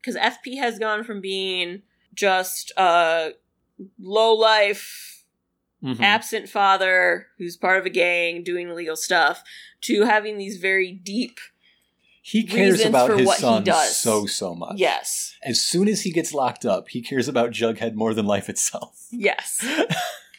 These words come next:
Speaker 1: Um,
Speaker 2: Just a handy rule of thumb, if you're wondering if F P is gonna be a good dad or not, ask yourself, is he currently behind bars? <laughs>
Speaker 1: Then the answer is yes. Um, and Alice goes through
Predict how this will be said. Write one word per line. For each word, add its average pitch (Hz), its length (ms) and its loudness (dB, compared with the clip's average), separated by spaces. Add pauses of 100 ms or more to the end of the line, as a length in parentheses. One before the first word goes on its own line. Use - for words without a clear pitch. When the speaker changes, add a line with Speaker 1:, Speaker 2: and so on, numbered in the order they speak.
(440)
Speaker 1:
Um, 170 640 2
Speaker 2:
Just 170 220 0
a 196 80 4
handy 202 280 0
rule 214 200 0
of 233 100 -2
thumb, 131 400 0
if 131 160 -8
you're 127 160 0
wondering 143 340 0
if 131 120 0
F 127 180 0
P 156 80 -6
is 135 100 -6
gonna 139 140 -4
be 131 160 -2
a 127 60 2
good 120 240 -2
dad 120 200 2
or 113 60 0
not, 95 340 -2
ask 113 220 -6
yourself, 107 460 -2
is 196 160 -4
he 254 100 0
currently 170 380 -2
behind 151 360 -2
bars? 139 680 0
<laughs> - 60 -10
Speaker 1:
Then 277 160 0
the 453 120 0
answer 294 200 0
is 427 120 2 (160)
yes. 190 320 -2 (1040)
Um, 220 460 4
and 269 160 -4
Alice 359 380 0
goes 254 220 -2
through 202 580 -4